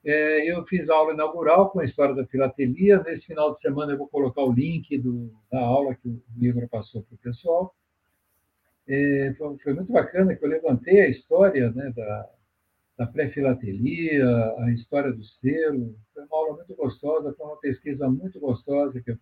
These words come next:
fiz. É, a aula de ontem, infelizmente, eu não pude assistir, eu tava no casamento de um sobrinho, não tinha como faltar. Mas o pessoal falou pra mim que foi muito bacana a aula, foi o pessoal lá de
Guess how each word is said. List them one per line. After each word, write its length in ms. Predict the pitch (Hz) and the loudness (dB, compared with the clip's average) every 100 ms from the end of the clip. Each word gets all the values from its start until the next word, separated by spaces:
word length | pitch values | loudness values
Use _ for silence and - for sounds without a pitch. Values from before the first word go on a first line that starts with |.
| - | -10
fiz. 160 | - - _ _ _ _ _ _ _ _ _ _ _ _ | -14 -14 _ _ _ _ _ _ _ _ _ _ _ _
É, 300 | 135 135 139 | -2 0 2
a 100 | 131 | 2
aula 320 | 139 160 165 | 4 6 6
de 80 | 143 | 2
ontem, 400 | 160 175 170 156 | 0 -2 -4 -6
infelizmente, 800 | 185 196 185 180 160 123 160 160 | 4 6 4 0 -6 -6 -6 -4
eu 80 | 147 | -4
não 260 | 143 170 160 | -4 -8 -12
pude 300 | 156 143 135 | -12 -4 -2
assistir, 440 | 127 - _ 156 | -2 -10 _ -4
eu 120 | 151 | -2
tava 200 | 147 143 | 2 0
no 120 | 139 | 0
casamento 580 | - 135 123 123 131 131 | -2 0 4 4 4 0
de 120 | 123 | -4
um 60 | 127 | -4
sobrinho, 500 | - 110 110 139 143 | -6 -6 -2 -2 -2
não 160 | 127 117 - | -4 -6 -6
tinha 140 | 131 | -6
como 260 | - 120 117 | -6 -8 -8
faltar. 500 | 113 104 - 135 151 - _ _ _ _ _ _ _ _ _ _ _ _ _ _ _ _ _ _ | -8 -10 -6 -6 -6 -8 _ _ _ _ _ _ _ _ _ _ _ _ _ _ _ _ _ _
Mas 240 | 123 139 127 | 2 4 4
o 60 | 139 | 0
pessoal 360 | 151 - 160 | -2 2 2
falou 240 | 160 151 156 | 4 4 4
pra 160 | 151 | 0
mim 160 | 143 151 | -2 -2
que 120 | - | -12
foi 260 | 160 165 160 | -6 -2 -2
muito 500 | 139 135 139 170 185 | -4 -6 -12 -10 0
bacana 560 | 226 - 143 147 139 | 0 0 0 0 2
a 40 | 113 | 2
aula, 260 | 127 117 | 4 2
foi 140 | 113 120 | 0 -8
o 20 | |
pessoal 400 | 135 127 - 120 | -6 -6 0 2
lá 160 | 123 | 2
de 100 | 120 | 0